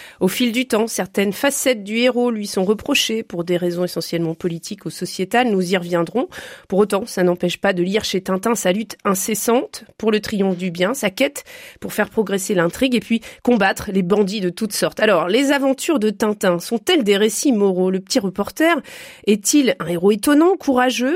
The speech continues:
ou bien tend-il à devenir une figure ringarde, dotée d'un conformisme un peu suranné ? Eh bien, à travers toutes ces questions, c'est aussi celle de la pérennité d'une bande dessinée qui se pose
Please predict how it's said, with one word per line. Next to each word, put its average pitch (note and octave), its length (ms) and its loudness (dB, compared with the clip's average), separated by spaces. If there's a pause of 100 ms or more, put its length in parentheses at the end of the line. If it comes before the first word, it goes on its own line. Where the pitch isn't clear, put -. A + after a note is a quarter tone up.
(160)
ou A#3 80 -6
bien C#4+ 320 -2
tend-il C4+ 500 -2
à A3+ 120 0
devenir G3+ 520 -4
une A3 120 0
figure F#3+ 400 -6
ringarde, F#3 540 -6
dotée F#3 340 -6
d'un F3 120 -2
conformisme F3+ 800 -6
un E3+ 120 -8
peu G#3+ 220 -10
suranné ? F3 720 -8 (420)
Eh - 20 -18
bien, C4+ 160 2
à - 20 -2
travers D#4 300 -4
toutes B3+ 160 -10
ces A3+ 140 -8
questions, A3 340 -6
c'est - 140 -4
aussi G3+ 260 -6
celle A3 240 -2
de F3+ 80 -2
la E3+ 120 0
pérennité G3+ 720 -2
d'une F#3+ 240 -4
bande F#3+ 180 -2
dessinée F#3 500 -4
qui - 140 -16
se - 80 -16
pose A#3 380 -6